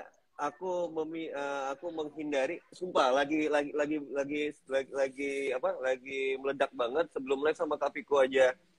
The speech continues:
kemarin-kemarin kita meledak banget, sibuk banget, karena kita kemarin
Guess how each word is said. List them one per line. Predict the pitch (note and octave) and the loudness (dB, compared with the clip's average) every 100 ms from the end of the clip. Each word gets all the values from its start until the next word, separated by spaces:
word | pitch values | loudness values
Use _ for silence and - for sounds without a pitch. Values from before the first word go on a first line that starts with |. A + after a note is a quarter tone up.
| - | -2
kemarin-kemarin | D3 C#3+ C#3 C#3 C3+ | 4 4 6 4 4
kita | C3+ C3 B2+ | 2 2 2
meledak | B2+ B2+ B2+ | 2 0 2
banget, | B2+ D#3 C#3 | 4 2 0
sibuk | C3 B2 A#2 | -4 -4 -2
banget, | B2 D3 B2+ | 2 2 2
karena | B2 C#3+ | 0 0
kita | D3 D#3+ F3+ D#3+ | 0 4 4 2
kemarin | - C3 A#2 A#2+ D#3+ | -4 -2 0 4 2